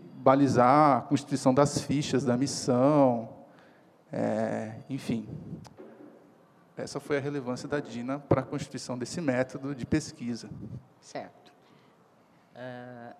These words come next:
Speaker 2: então, agora nós vamos voltar aqui pro mestre Alcides, e a gente queria perguntar o seguinte: você está envolvido, né, nos trâmites da lei do griot no Congresso Nacional.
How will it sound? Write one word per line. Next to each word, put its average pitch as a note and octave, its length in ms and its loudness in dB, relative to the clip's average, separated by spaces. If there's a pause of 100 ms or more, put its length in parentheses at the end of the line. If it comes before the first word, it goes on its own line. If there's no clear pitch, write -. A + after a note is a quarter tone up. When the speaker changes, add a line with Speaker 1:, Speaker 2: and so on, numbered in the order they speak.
(160)
Speaker 2:
então, E3 400 -8
agora F3 320 -6
nós F3 240 -8
vamos D#3 240 -8
voltar D3+ 320 -6
aqui C#3+ 160 -12
pro D3 220 -12
mestre C3 400 -8
Alcides, D3+ 880 -14 (440)
e D3 180 -4
a C#3+ 100 -2
gente D#3 280 -10
queria D#3+ 320 -10 (320)
perguntar D3+ 420 -4
o E3 60 -2
seguinte: D3 680 -10 (340)
você F3+ 360 -4
está A#3+ 320 -4
envolvido, D3+ 840 -6
né, C#3 160 -4
nos F3 260 -8
trâmites F3 920 -6
da D3 160 -2
lei D#3 200 -2
do D#3+ 160 -10
griot E3 500 -2 (560)
no D#3 100 -6
Congresso D#3+ 480 -2
Nacional. D#3 560 0